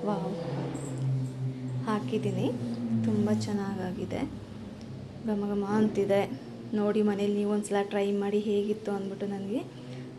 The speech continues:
ಲೈಕ್ ಮಾಡಿ, ಸಬ್ಸ್ಕ್ರೈಬ್ ಮಾಡ್ಕೊಳ್ಳಿ ಪ್ಲೀಸ್ ಫ್ರೆಂಡ್ಸ್. ನೋಡಿ, ಈ ಥರ ಆಗಿದೆ, ತುಂಬ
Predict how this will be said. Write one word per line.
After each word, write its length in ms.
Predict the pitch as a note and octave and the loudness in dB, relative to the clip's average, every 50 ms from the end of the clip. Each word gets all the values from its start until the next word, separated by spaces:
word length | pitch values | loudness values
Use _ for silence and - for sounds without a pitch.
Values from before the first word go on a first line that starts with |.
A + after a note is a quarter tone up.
| G#3+ | 0
ಲೈಕ್ 260 | G3+ G3 G3+ G3+ - - - - G#3 G3+ | 2 2 0 -2 -4 -8 -6 -4 -2 -2
ಮಾಡಿ, 200 | F#3 F3+ G3+ A#3+ - - - - - - - - | -2 -2 -2 -4 -4 -6 -12 -18 -18 -12 -6 -4
ಸಬ್ಸ್ಕ್ರೈಬ್ 440 | G#3+ G3+ - - - - G#3+ G#3 G#3 G3+ | -4 -4 -4 -4 -2 0 2 2 2 0
ಮಾಡ್ಕೊಳ್ಳಿ 340 | G3 F#3+ - - G3 G3 F#3 - - | -2 -4 -4 -4 -4 -4 -4 -2 0
ಪ್ಲೀಸ್ 240 | G#3 G#3 G#3 G3+ - - - | 2 2 2 0 -2 -8 -8
ಫ್ರೆಂಡ್ಸ್. 280 | G3 F#3+ F#3+ G#3+ - - - - - - - - - - | -8 -6 -6 -8 -8 -10 -16 -18 -18 -20 -20 -12 -6 -4
ನೋಡಿ, 180 | G3+ F#3 G3+ G3+ B3 A#3+ G#3 | -2 -2 0 0 0 -2 -2
ಈ 20 | G3+ - | 0 2
ಥರ 120 | G#3 G3+ G3+ G#3 G#3+ A3 | 2 2 2 2 0 -2
ಆಗಿದೆ, 320 | F#3 F#3 G3+ F3+ - F3 F3 - - | -2 -4 -6 -6 -4 -4 -6 -4 -4
ತುಂಬ 260 | G3 F#3 F#3 F#3 F#3+ | -4 -4 -2 -2 -4